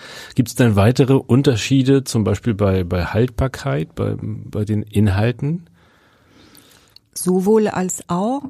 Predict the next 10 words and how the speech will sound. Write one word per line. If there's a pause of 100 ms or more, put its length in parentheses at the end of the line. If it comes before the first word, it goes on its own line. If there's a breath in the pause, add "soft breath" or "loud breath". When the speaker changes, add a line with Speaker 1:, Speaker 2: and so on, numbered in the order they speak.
Speaker 2:
Also,
äh,
von,
vom (420 loud breath)
Inhalten
ist
es
ganz
wichtig
zu